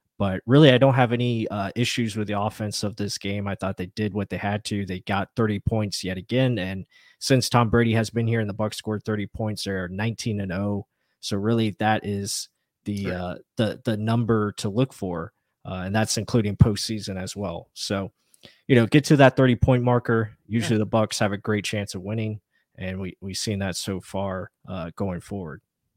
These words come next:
Speaker 2: What's sad is we should be able to average thirty points a game, though. I
Speaker 1: And,
Speaker 2: mean,
Speaker 1: and they,
Speaker 2: which
Speaker 1: they
Speaker 2: is
Speaker 1: have, they have.
Speaker 2: Yeah. I mean, th-,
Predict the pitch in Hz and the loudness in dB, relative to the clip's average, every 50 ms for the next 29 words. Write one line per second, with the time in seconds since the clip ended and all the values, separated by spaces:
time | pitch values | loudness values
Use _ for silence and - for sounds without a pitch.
0 | _ _ _ _ 131 135 - - - 143 151 147 123 113 101 104 - - 131 131 | _ _ _ _ -8 -6 -4 -2 0 2 2 2 2 0 -2 -4 -8 -6 -2 -2
1 | 120 - - 123 113 123 123 117 113 117 110 107 - _ _ - - - - - | -2 0 0 0 2 2 2 2 2 0 -2 -4 -6 _ _ -20 -20 -14 -6 -2
2 | 120 113 113 110 107 101 - - 117 113 110 107 - - 120 113 107 - - - | 0 0 0 0 -2 -6 -6 -4 -4 -4 -4 -4 -8 -10 -12 -12 -12 -12 -12 -12
3 | 113 104 98 78 - - - _ _ _ _ _ _ _ _ _ _ _ _ _ | -12 -10 -12 -12 -16 -20 -20 _ _ _ _ _ _ _ _ _ _ _ _ _
4 | - 143 147 143 139 143 147 147 147 143 127 - - 104 107 123 123 135 117 - | 8 10 10 10 10 8 6 6 6 6 4 2 -4 0 4 6 6 6 6 6
5 | 127 147 175 135 117 - - - - 120 - 104 107 110 127 147 131 110 104 - | 4 4 4 2 0 -2 -8 -18 -18 -8 -4 -2 -2 0 -2 -2 -4 -6 -8 -12
6 | - - _ _ _ _ _ 139 135 104 - - _ _ _ _ _ _ _ _ | -16 -20 _ _ _ _ _ -8 -8 -8 -8 -12 _ _ _ _ _ _ _ _
7 | _ 160 160 160 156 151 131 80 | _ 0 2 2 2 2 0 -2